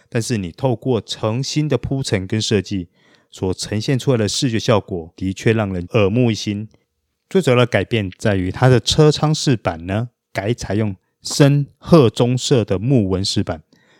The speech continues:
然后在音响啊、空调的调整区呢，左右把手上面的电动窗的按键区、方向盘细部的区域呢，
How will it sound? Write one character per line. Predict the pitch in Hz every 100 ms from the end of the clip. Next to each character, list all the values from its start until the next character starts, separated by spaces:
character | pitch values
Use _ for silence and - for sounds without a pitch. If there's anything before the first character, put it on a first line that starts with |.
| _
然 | 95
后 | 95
在 | 107
音 | 110 120
响 | 120 - 85 78
啊、 | 85 92
空 | - 120 120 120
调 | - 95 92
的 | 98
调 | - 101
整 | 127 101
区 | 92 135 135
呢， | 127 127 - _ _
左 | - 90
右 | 110
把 | 107 92 95 117
手 | - 85
上 | 87 131 110
面 | 110
的 | 98 95
电 | - 147 117
动 | 117 107
窗 | - 104 104
的 |
按 | 107 110
键 | 98 92
区、 | - 95 - _ _ -
方 | 113 107
向 | 110
盘 | 101 92
细 | 92 - 196 147
部 | 127
的 | 104 95 -
区 | - - 127 123
域 | 143 113
呢， | 95 92